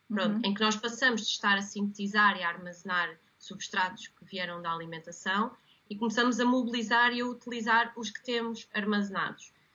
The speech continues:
Speaker 1: Ahm, os triglicéridos armazenados vão ser quebrados em ácidos gordos e depois o fígado converte estes ácidos gordos numa substância que se chama os ácido-, eh, os corpos cetónicos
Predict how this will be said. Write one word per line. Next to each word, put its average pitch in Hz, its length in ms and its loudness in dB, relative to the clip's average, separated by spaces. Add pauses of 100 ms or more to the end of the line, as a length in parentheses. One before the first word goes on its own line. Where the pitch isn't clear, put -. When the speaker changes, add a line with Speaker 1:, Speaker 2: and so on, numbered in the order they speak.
(440)
Speaker 1:
Ahm, 202 600 2 (1800)
os 233 160 0
triglicéridos 240 760 -2
armazenados 208 580 2
vão 190 100 -8
ser 190 160 -10
quebrados 220 420 2
em 208 80 -6
ácidos 190 320 -14
gordos 202 500 -8
e 240 80 -8
depois 262 280 -8
o 277 60 -8
fígado 208 560 -2
converte 220 540 0 (120)
estes 202 300 0
ácidos 190 360 -6
gordos 202 460 -2 (600)
numa 233 240 6
substância 233 720 0 (160)
que - 100 -20
se - 160 -8
chama 214 320 0
os 185 120 -10
ácido-, 208 420 4 (100)
eh, 190 160 -4
os 180 220 -10
corpos 208 440 0
cetónicos 190 640 -4